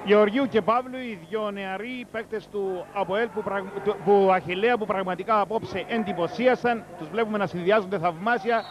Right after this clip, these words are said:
και αυτή η προσπάθεια του Παύλου είναι μια από τις πολλές επιτυχημένες προσπάθειες που κάνει ο νεαρός αυτός παίκτης, που κερδίζει και ένα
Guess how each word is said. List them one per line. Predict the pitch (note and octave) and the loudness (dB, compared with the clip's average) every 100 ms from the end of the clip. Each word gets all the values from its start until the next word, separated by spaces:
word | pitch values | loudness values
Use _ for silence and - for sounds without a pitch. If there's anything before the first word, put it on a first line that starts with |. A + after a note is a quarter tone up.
| - - | -14 -14
και | - G3+ | -4 0
αυτή | F#3+ - | 0 -2
η | C4 | -4
προσπάθεια | C4 A3+ - A3 B3 B3+ B3 G#3+ F3 - - | 0 0 2 2 2 2 0 0 0 -2 -2
του | C#4 A#3+ - | -2 -2 -2
Παύλου | G#3+ C4 B3+ C4 A3+ - - | 0 0 0 -2 -2 -6 -6
είναι | A#3 A#3 A3 | -4 -2 -2
μια | B3 C#4 | 0 2
από | B3+ A3 | 2 0
τις | A3 G#3+ - | -4 -6 -2
πολλές | G3+ G3+ A#3+ D4 - | -2 0 2 2 2
επιτυχημένες | A3+ G#3+ G#3+ G3 A3 C#4 B3 | -4 -8 -12 -10 -6 -4 -6
προσπάθειες | G#3+ - A#3+ B3+ A#3+ | -8 -6 -4 -4 -4
που | - | -4
κάνει | B3 B3+ A#3 | -2 0 0
ο | |
νεαρός | G#3+ G3+ A3+ C4+ | 0 2 2 2
αυτός | A#3+ A#3 G3+ - | 0 -2 -8 -4
παίκτης, | A3 - C4+ B3+ - - - - | -6 -6 -10 -10 -14 -16 -12 -2
που | A#3 C4+ C#4+ C#4+ | 2 4 4 2
κερδίζει | A3 G3+ F3 C#4+ G#3+ A3 | 0 -2 -2 -4 -2 -4
και | G3 G#3+ G3+ | 2 2 2
ένα | C4+ C#4 A#3 | 2 2 0